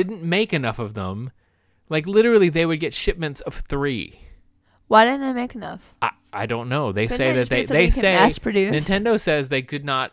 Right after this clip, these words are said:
Speaker 1: anticipate the demand for the product.
Speaker 2: So why couldn't they make more?
Speaker 1: I, I don't know. They said they were maxed out, which I just, it, it's like printing money to me. <laughs> Like,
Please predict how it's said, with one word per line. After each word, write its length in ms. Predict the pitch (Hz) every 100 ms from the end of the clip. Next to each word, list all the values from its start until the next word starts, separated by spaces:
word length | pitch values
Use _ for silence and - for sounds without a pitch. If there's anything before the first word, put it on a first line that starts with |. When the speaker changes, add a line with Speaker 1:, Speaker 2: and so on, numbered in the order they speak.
| _
Speaker 1:
anticipate 640 | 120 117 123 117 113 107 98
the 80 | 98
demand 560 | 95 92 87 85 87
for 100 | -
the 100 | 90
product. 600 | - 90 69 - - - - _ _ _ _ _ _ _ _ _ _ _ _ _ _ _
Speaker 2:
So 220 | - - 208
why 140 | 202
couldn't 180 | 220 214
they 80 | 208
make 220 | 202 -
more? 280 | 226 220 214 -
Speaker 1:
I, 120 | - - _ _ _ _ -
I 80 | 113
don't 160 | 104
know. 220 | 104 95 92
They 100 | 98
said 200 | - 110
they 80 | 104
were 120 | 92
maxed 380 | 92 90 - -
out, 280 | 82 - - _ _ _ _ _ -
which 220 | 117 - -
I 100 | 104
just, 300 | 110 - _ _
it, 180 | 117 - _ _ -
it's 240 | 147 -
like 220 | 170 139
printing 440 | - 156 156 151 127
money 420 | 110 143 113 80
to 160 | - 95
me. 420 | 82 73 - - -
<laughs> 0 | - - - 1077 1077 1077 1077 1077 - _ -
Like, 280 | 185 175